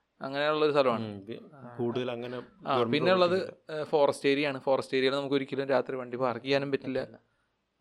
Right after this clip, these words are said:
Speaker 2: പക്ഷെ എനിക്ക് തോന്നുന്നു ഇവിടെ കോവളത്തൊക്കെ മുമ്പ് ഭയങ്കര ഫ്ലോ ആയിരുന്നു ടൂറിസ്റ്റ്,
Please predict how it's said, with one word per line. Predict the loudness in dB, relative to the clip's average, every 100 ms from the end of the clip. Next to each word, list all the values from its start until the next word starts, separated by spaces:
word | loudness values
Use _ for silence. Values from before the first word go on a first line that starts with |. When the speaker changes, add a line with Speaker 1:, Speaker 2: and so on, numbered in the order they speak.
| -20 -20 -20 _ _ _ _ _ _ _ -16
Speaker 2:
പക്ഷെ | -8
എനിക്ക് | -6 -6 -10
തോന്നുന്നു | -10 -10
ഇവിടെ | -8 -6
കോവളത്തൊക്കെ | -4 0 2 0 -2 -6 -8 -12
മുമ്പ് | -10 -6
ഭയങ്കര | -4 -4 -4 -4
ഫ്ലോ | -2 -2
ആയിരുന്നു | -2 -6 -12 -16 _ -6
ടൂറിസ്റ്റ്, | -6 -6